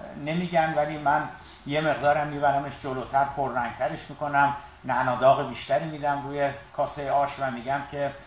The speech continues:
روح دولت انگلستان هم اصلاً خبر نداشت که این کودتا داره اتفاق میفته،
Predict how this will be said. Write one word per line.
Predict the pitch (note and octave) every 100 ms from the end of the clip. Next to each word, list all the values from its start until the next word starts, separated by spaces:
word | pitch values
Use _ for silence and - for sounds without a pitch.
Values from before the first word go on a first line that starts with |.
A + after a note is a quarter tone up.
| - - -
روح | C#3 A3 E3+
دولت | C#3+ C3 B2+ -
انگلستان | B2+ B2 A#2+ A#2 - C#3+
هم | C#3+
اصلاً | B2+ C3+
خبر | C3 B2+ B2+ B2+
نداشت | C3 C3 A2 -
که |
این | A#2+
کودتا | C3 B2+ G#2 -
داره | A#2+ A#2
اتفاق | A#2 - - G#2 G2+
میفته، | E2+ E2 -